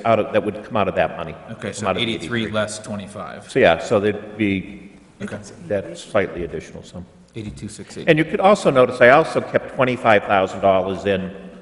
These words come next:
Speaker 1: uh, for the library, uh, you know, in case that there's, there's other minor issues. There's,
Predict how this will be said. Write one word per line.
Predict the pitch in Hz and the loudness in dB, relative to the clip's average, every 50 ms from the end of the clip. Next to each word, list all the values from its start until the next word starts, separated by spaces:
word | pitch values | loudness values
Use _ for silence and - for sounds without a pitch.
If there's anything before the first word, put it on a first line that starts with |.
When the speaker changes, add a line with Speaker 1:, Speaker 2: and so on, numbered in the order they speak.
| - - - _ _ - | -20 -20 -20 _ _ -4
Speaker 1:
uh, | 107 98 95 98 92 90 92 92 - - - | 0 0 2 2 2 0 -2 -2 -6 -4 -2
for | - 107 | 0 0
the | 92 98 | 2 4
library, | 101 101 101 104 101 101 101 92 90 90 92 - - - - - - - - - - - _ _ _ - | 4 6 6 4 4 2 0 0 0 0 0 -2 -8 -14 -16 -18 -20 -20 -20 -20 -20 -20 _ _ _ -10
uh, | - - 95 95 92 95 95 92 90 90 - - - - - - - - - - - | -4 -2 0 0 2 2 2 0 0 -2 -4 -8 -14 -16 -18 -20 -20 -20 -20 -12 -8
you | 127 120 | -4 -2
know, | 104 104 | -2 -2
in | 95 92 | -2 -2
case | - 123 110 98 - - - | 0 0 0 0 0 -4 -10
that | 98 85 82 | -12 -8 -4
there's, | 98 92 90 87 - - 87 | -4 -4 -4 -4 -8 -10 -6
there's | 92 101 95 85 - - 92 | -4 -2 -2 -2 -4 -2 -2
other | 98 95 92 | -2 -2 -2
minor | 87 90 90 85 85 82 82 82 | -2 -2 -2 -2 -2 -4 -4 -6
issues. | 82 80 - - 87 87 78 - | -6 -8 -8 -10 -12 -12 -8 -6
There's, | 90 82 78 - | -8 -8 -8 -10